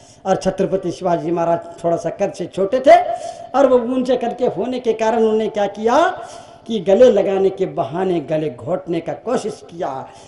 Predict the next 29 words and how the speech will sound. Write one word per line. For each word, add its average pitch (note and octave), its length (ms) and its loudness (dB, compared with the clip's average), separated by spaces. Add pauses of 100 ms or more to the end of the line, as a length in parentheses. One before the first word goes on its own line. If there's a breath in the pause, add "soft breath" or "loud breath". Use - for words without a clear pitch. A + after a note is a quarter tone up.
(180 loud breath)
उसी G3 240 -2
समय G3+ 680 0
छत्रपति D#4 560 -2
शिवाजी G3+ 460 0
महाराज F#3+ 400 2
भी G3 260 -2 (240 loud breath)
अपनी A#3 220 0
तैयारी A3+ 540 0
से A#3+ 180 2
गए A3 220 4
थे G3+ 260 4 (340 loud breath)
और D4+ 520 4
शेर F4 280 10
के D4+ 180 6
पंजों B3+ 400 4
को C#4 140 0
अपने A3+ 300 0
नाखूनों A3+ 420 0
में B3+ 200 -4
फंसा A3 240 -4
करके A3 300 -2
ले G#3 140 -2
गए G3+ 160 2
थे G3 180 4
और F#3+ 360 0
उन्हें F3+ 180 2
पेट D4+ 460 6
फाड़ G3+ 160 0
करके G#3+ 280 4